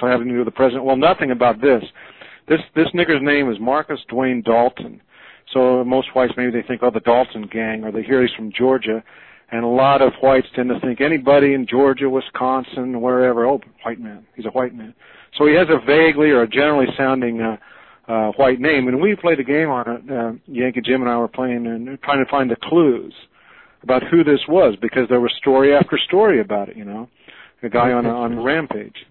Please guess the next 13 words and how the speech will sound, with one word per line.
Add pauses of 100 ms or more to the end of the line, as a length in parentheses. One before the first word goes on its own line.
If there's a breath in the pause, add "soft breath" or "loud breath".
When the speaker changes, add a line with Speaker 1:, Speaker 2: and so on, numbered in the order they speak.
(240)
Speaker 1:
Yeah,
no
picture.
We
did
finally
find
one,
I
think,
the
day
or